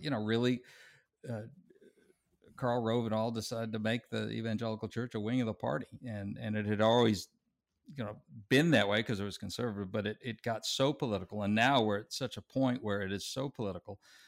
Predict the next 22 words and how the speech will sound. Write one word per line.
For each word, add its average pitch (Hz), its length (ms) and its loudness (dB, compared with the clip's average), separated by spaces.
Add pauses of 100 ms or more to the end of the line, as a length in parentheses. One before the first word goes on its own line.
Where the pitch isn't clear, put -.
(140)
you 110 160 -2
end 110 180 4
up, 104 240 0 (160)
um, 101 460 -6 (460)
uh, 95 300 -14 (460)
with, 113 360 -4 (640)
with 120 340 -8
a 101 120 0
bad 107 460 4
brand, 113 500 4
if 98 180 -4
you 104 100 -4
will, 95 360 -4 (440)
because 107 320 -4
those 110 340 2
outside 110 580 0
the 90 80 -12
church, 98 320 -8
those 113 240 -4
outside 117 460 0
the 101 120 -6
evangelical 95 720 -8